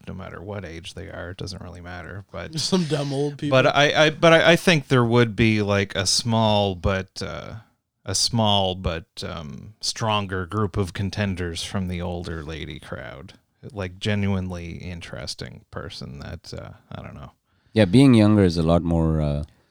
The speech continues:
Speaker 1: I, I think, I think you put up with a lot more with the young, naive person. There's a lot, there's a bit more latitude, but I, I think once you get to be, like, five hundred, you've,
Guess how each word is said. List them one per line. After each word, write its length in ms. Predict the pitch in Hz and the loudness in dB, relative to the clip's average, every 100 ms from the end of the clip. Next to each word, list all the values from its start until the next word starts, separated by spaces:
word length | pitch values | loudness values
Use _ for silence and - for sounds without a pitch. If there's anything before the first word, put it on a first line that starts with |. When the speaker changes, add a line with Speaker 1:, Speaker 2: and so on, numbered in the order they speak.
| - | 0
Speaker 1:
I, 200 | 127 135 | 4 4
I 20 | |
think, 240 | 143 151 | 4 4
I 100 | 143 | 4
think 220 | 147 143 135 | 6 4 4
you 100 | 117 | 2
put 220 | 127 113 | 6 6
up 180 | 113 - | 6 4
with 140 | 113 | 0
a 60 | 117 | 2
lot 340 | 107 107 - | 2 2 0
more 500 | 113 113 117 120 120 | -2 2 2 2 0
with 300 | 110 104 - | -2 -4 -6
the 120 | 104 101 | -10 -4
young, 340 | 98 98 95 | -2 -2 -2
naive 520 | 92 90 95 101 104 | -4 -6 -6 -6 -8
person. 480 | - 113 110 - 120 | -8 -6 -6 -4 -4
There's 220 | 104 95 | -4 -6
a 40 | 95 | -6
lot, 240 | 92 87 - | -6 -8 -6
there's 220 | 98 92 | -6 -6
a 20 | |
bit 180 | 87 95 | -6 -6
more 220 | 95 87 | -6 -10
latitude, 760 | 85 90 95 110 - 110 117 110 | -10 -10 -8 -8 -6 -4 -6 -6
but 100 | 95 | -6
I, 140 | 92 - | -4 -4
I 140 | 95 | -6
think 520 | - 101 92 - - - _ _ _ _ | -6 -10 -10 -14 -20 -20 _ _ _ _
once 340 | 101 95 - | -6 -6 -4
you 120 | 101 | -6
get 200 | 92 98 - | -2 -4 -4
to 100 | 95 | -8
be, 260 | 92 90 | -6 -6
like, 320 | 87 85 92 | -10 -12 -14
five 460 | - - 82 85 85 | -16 -14 -12 -12 -16
hundred, 580 | - 98 90 82 82 - | -12 -12 -10 -14 -16 -16
you've, 400 | 87 87 - | -16 -16 -20